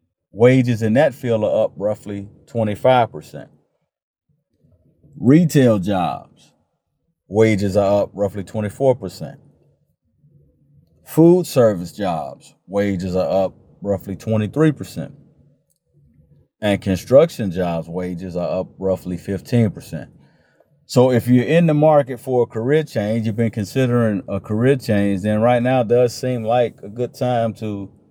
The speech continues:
make a move, perhaps. Number two,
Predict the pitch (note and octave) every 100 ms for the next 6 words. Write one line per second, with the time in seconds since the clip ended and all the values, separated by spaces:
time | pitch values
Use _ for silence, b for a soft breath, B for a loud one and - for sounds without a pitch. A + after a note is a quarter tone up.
0 | _ _ - B2 A#2+ A2+ C3+ C#3+ G2 F2+
1 | F2 D2 C2 _ _ _ _ _ _ _
2 | _ _ _ _ _ _ _ C#3+ _ _
3 | C#3+ _ _ _ _ _ _ _ _ -
4 | C3 C#3+ C#3 - F#3 F3